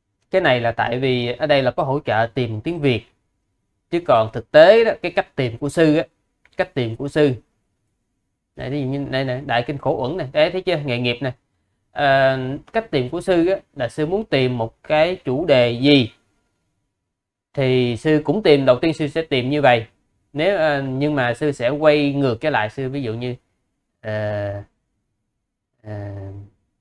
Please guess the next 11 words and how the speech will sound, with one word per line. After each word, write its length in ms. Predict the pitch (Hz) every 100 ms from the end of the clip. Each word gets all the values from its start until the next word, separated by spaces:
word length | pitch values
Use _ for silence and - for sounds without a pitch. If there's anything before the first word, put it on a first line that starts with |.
| _ _ _ _ _ _ _ _ _ _ _ _ _ _ _ _ _ _ _
đây. 200 | 120 117 - _ _ _ _ _ _ _
Ờ, 300 | - - 104 104 _
không 220 | 117 107
phải 160 | 104 107
cái 120 | 127
này. 200 | 110 101 - _ _ _ _ _ _ _ _ _ _ _ _ _ _ _ _ _ _ _ _ _ _ _ _ _ _ _ _ _ _ _ _ _ _ _ _ _ _ _ _ _ _
Như 400 | 120 110 110 110 -
cái, 160 | 120 120 131 135 - -
cái 60 | 131
này 160 | 110
đi. 160 | 110